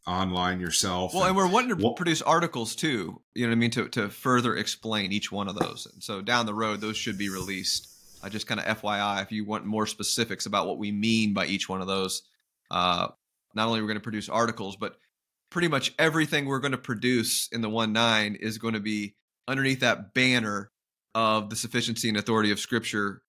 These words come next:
Speaker 2: which all of these core commitments flow from. And so,
Speaker 1: Yeah.
Speaker 2: yeah.
Speaker 1: And one thing we could say too at this point is, uh, we've heard people ask, "So are, are you taking a posture that as it, as if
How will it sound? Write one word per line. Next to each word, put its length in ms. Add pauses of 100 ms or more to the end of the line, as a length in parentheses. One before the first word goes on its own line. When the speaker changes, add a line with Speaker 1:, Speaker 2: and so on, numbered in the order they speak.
(140)
Speaker 2:
which 260
all 260
of 60
these 240
core 220
commitments 500
flow 260
from. 400 (120)
And 120
so, 380 (840)
Speaker 1:
Yeah. 100 (280)
Speaker 2:
yeah. 200 (120)
Speaker 1:
And 140
one 120
thing 140
we 140
could 140
say 200
too 240
at 80
this 140
point 360
is, 420
uh, 260
we've 220
heard 420
people 360
ask, 440
"So 400 (320)
are, 180
are 100
you 120
taking 320
a 60
posture 580
that 220
as 200
it, 240
as 160
if 300